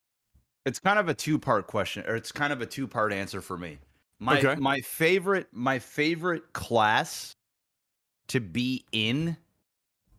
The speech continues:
Speaker 1: um, like, just from an enjoyment standpoint, is I like drama. So, you know, in high school, we had a drama class. Uh, you know, I had a, a Mister Church. He was really,
Speaker 2: Hmm.
Speaker 1: really fun.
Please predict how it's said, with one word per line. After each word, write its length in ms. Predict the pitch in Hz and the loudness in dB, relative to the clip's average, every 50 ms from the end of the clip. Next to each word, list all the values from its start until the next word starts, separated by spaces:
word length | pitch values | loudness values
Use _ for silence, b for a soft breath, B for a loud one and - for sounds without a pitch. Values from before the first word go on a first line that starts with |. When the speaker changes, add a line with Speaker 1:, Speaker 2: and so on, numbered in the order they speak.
| _ - - | _ 0 2
Speaker 1:
um, 400 | 107 107 104 101 101 95 98 - | 4 6 6 4 4 2 -2 -4
like, 280 | - 104 104 101 90 - | -2 0 0 0 0 -2
just 240 | - 117 107 - | -2 -2 -2 -2
from 180 | - - 113 104 | -4 -4 -2 0
an 80 | 98 95 | 0 -2
enjoyment 600 | 87 90 80 73 85 87 95 107 110 120 123 120 | -2 -4 -4 -6 -4 -2 0 0 0 0 -2 -4
standpoint, 680 | - - 123 120 123 123 - - 127 127 131 131 123 - - - - - _ _ _ _ _ _ _ - | -2 0 0 0 0 -2 -2 0 0 0 0 -2 -4 -8 -14 -20 -20 -20 _ _ _ _ _ _ _ -4
is 440 | - 107 107 107 104 104 101 95 - - - | -2 0 2 2 2 2 0 0 -4 -6 -2
I 100 | - 113 | 0 0
like 260 | 110 110 117 117 110 | 2 2 0 0 0
drama. 480 | 95 85 98 101 92 95 90 80 67 - _ _ _ _ _ - _ _ _ _ _ _ _ _ _ _ - | -2 -2 -2 0 0 0 -2 -2 -6 -8 _ _ _ _ _ -20 _ _ _ _ _ _ _ _ _ _ -10
So, 600 | - - 107 98 95 92 90 87 87 85 80 - _ _ _ _ _ _ _ _ _ _ _ _ _ _ _ _ _ - | -2 0 2 2 4 2 2 0 0 -2 -4 -8 _ _ _ _ _ _ _ _ _ _ _ _ _ _ _ _ _ -8
you 100 | - 98 | -4 -4
know, 160 | 90 82 78 | -2 -2 -2
in 60 | 90 95 | -2 0
high 200 | 95 120 120 120 | 2 2 2 0
school, 300 | - - - 123 113 107 | 0 0 0 0 2 2
we 100 | 107 104 | 2 2
had 120 | 107 104 | 2 0
a 40 | 98 | 0
drama 340 | 87 85 107 104 98 107 113 | 0 0 2 2 2 2 0
class. 540 | - - 110 107 104 107 107 104 - - - _ _ _ _ _ - | 0 2 2 4 4 4 2 2 -2 -8 -14 _ _ _ _ _ -4
Uh, 480 | 95 95 95 92 90 87 87 85 80 - - _ _ _ - _ _ _ _ _ | -2 0 2 2 2 2 2 0 0 -2 -6 _ _ _ -20 _ _ _ _ _
you 80 | - 98 | -4 0
know, 140 | 98 98 92 | 2 2 2
I 120 | 90 101 | 2 2
had 200 | 107 110 104 98 | 2 2 2 2
a, 420 | 98 92 90 90 90 90 90 87 - - | 0 0 0 0 0 0 -2 -4 -4 -4
a 240 | 87 87 85 85 82 | -2 -2 -2 -2 -2
Mister 280 | 95 110 104 - - 104 | -2 -2 -4 -4 -6 -8
Church. 520 | - - - 113 107 104 104 - - - - | -6 -2 -2 0 0 0 -2 -4 -8 -8 -6
He 100 | 104 107 | -4 -2
was 200 | 107 104 98 78 | 0 0 -2 -2
really, 280 | 85 92 98 101 95 95 | -2 -2 -2 0 2 2
Speaker 2:
Hmm. 100 | 92 104 | 4 4
Speaker 1:
really 180 | 220 - 90 87 | 4 2 0 -2
fun. 460 | - - 90 90 92 90 90 90 | 0 0 0 0 0 0 -4 -8